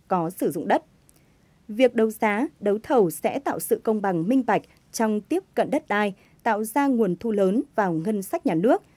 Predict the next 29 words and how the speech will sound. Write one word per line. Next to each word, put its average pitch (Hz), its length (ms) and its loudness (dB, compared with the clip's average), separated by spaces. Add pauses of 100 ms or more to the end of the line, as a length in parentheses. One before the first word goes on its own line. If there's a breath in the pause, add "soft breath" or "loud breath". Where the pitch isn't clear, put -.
(200 soft breath)
bảo 233 140 4
đảm 208 320 0
hài 196 260 -4
hòa 196 220 0
lợi 185 200 -2
ích - 220 -2
giữa 202 240 -4
nhà 294 180 2
nước, 220 300 2 (260)
người 196 240 2
có 170 200 -4
đất 240 180 -4
thu 214 120 -2
hồi 180 280 0 (140)
và 175 160 -4
nhà 156 200 -6
đầu 156 160 -4
tư. 185 220 2 (1600)
Hải 269 220 6
quan 269 340 6
Trung 269 240 4
Quốc 370 280 4
vừa 240 180 8
công 285 220 4
bố 226 220 10
danh 254 260 4
sách - 340 -2
cập 226 180 4
nhật 214 280 6